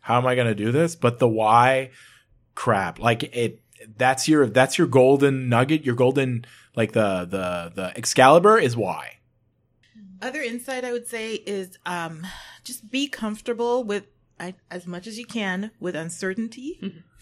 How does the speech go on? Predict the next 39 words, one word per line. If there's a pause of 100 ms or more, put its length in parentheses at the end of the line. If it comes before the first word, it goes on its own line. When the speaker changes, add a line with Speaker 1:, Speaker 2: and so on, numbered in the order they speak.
(220)
Speaker 2:
and
trust (280)
that
it's, (120)
like,
trust
your
process, (300)
right? (420)
It
may
not
be, (160)
I
always
say,
like, (960)
I
like
to
have
a
plan.
Things
don't
have
to
go
as
planned, (260)
but
I
need
to
have
a
plan. (220)
<laughs> (380)
So,